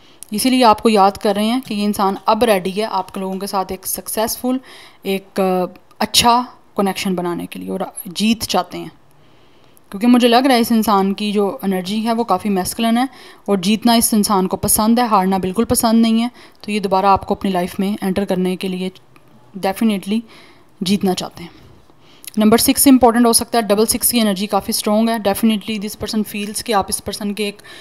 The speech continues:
सोलमेट हो। Gemini स्टार साइन हो सकता है, Aries, Leo, Sagittarius की एनर्जी है, Aries is very strong, Gemini, Libra, Aquarius भी स्ट्रॉन्ग है।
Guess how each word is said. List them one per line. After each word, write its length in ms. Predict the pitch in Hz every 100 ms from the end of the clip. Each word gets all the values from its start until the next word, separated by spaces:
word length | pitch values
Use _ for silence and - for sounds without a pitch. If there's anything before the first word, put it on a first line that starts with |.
| -
सोलमेट 520 | - - 196 208 233 247
हो। 120 | 262 - - - _ _ _ _ - - _ 175
Gemini 380 | 214 226 254
स्टार 240 | 262 247 226
साइन 200 | 254 233
हो 100 | 214
सकता 260 | 226 -
है, 120 | 220 -
Aries, 260 | 196 208
Leo, 200 | 226 220
Sagittarius 500 | 202 196 185 196 220
की 80 | 247
एनर्जी 360 | 226 214 214 220
है, 140 | 208
Aries 280 | 196 208 214
is 120 | 185
very 240 | 180 190 -
strong, 320 | 214 196 233 - - - - - - - _ _ _ _ _ _ _ 196
Gemini, 320 | 202 208 220
Libra, 260 | 220 208 208
Aquarius 340 | 196 196 220
भी 80 | 226
स्ट्रॉन्ग 360 | - 233 220
है। 120 | 220